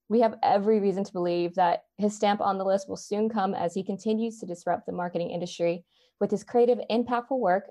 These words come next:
and which we will go into more detail throughout the episode. So I know that was a lot, but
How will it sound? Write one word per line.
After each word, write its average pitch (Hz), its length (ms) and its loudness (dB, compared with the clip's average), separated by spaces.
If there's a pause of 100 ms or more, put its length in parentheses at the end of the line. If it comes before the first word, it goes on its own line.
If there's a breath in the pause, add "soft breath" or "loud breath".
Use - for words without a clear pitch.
and 190 180 0
which 208 200 -4
we 226 200 0
will 226 100 -2
go 190 180 0
into 185 200 -4
more 175 180 -6
detail 196 360 -4
throughout 185 260 -6
the 254 80 -4
episode. 262 480 -4 (380 soft breath)
So - 140 2
I 202 60 4
know 208 140 4
that 175 160 0
was 190 100 -4
a 202 60 0
lot, 208 240 2
but 202 140 -4